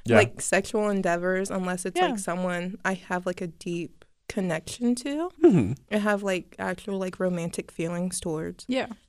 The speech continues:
Speaker 2: So that kinda, like, slapped me in the forehead, like, "Hey,
Speaker 3: <laughs>
Speaker 2: hey, stink, stink."
Speaker 1: Please.
Speaker 3: <laughs> Is that what, uh, sorry for interrupting, is that what demisexual is? Like, not being able to have a,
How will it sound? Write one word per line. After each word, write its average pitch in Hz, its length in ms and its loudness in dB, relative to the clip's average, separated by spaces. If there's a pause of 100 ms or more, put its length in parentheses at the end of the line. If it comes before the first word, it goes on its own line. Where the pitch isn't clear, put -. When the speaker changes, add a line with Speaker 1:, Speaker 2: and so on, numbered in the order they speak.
(100)
Speaker 2:
So 180 580 2 (400)
that 208 180 2
kinda, 208 180 6
like, 175 200 2
slapped - 420 2
me 190 120 4
in 175 80 4
the 175 60 4
forehead, 180 520 4
like, 180 160 -2
"Hey, 226 340 4 (120)
Speaker 3:
<laughs> - 100 -20
Speaker 2:
hey, 214 220 6
stink, 285 360 8
stink." 294 500 10 (240)
Speaker 1:
Please. 147 960 12 (260)
Speaker 3:
<laughs> - 200 -2
Is 240 140 2
that 220 180 4
what, 302 300 6
uh, 233 320 8
sorry 190 260 2
for 214 100 -2
interrupting, 190 560 -2
is 214 140 0
that 208 160 2
what 262 200 2 (380)
demisexual 233 680 0 (140)
is? - 260 -8
Like, 185 420 -4
not 196 440 -6
being 202 400 -2
able 202 260 -6
to 190 180 -4
have 180 320 -2
a, 190 340 -4